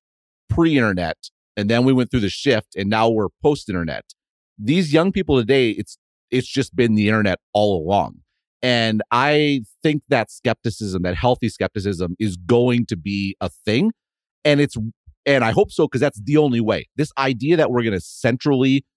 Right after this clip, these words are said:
limit and control stuff, it just, like,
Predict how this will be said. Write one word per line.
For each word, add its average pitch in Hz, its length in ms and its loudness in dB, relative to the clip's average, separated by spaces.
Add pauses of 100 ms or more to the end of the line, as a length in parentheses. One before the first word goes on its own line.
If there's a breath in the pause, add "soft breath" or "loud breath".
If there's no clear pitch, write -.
(120)
limit 113 460 2
and 107 180 -2
control 98 460 -2
stuff, 160 320 0 (520)
it 180 200 0
just, 202 300 0 (280)
like, 135 240 0